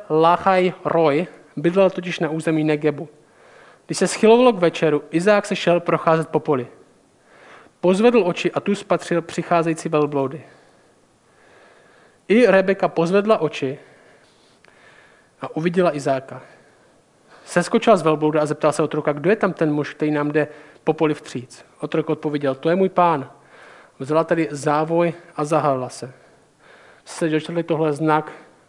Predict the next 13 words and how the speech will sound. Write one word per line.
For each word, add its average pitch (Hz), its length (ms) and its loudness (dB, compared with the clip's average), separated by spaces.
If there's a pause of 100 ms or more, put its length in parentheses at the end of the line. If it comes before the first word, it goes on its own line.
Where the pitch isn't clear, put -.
(340)
v - 40 -20
podstatě 156 460 -4
dívky, 156 340 -8
která 156 280 -2
je 156 140 -2 (280)
v 143 80 -14
zásnubách, 147 760 -6
že 139 120 -14
si 143 120 -16
zahaluje 143 360 -6
tvář. 143 460 -10 (1800)
Otrok 190 280 0
pak - 200 -10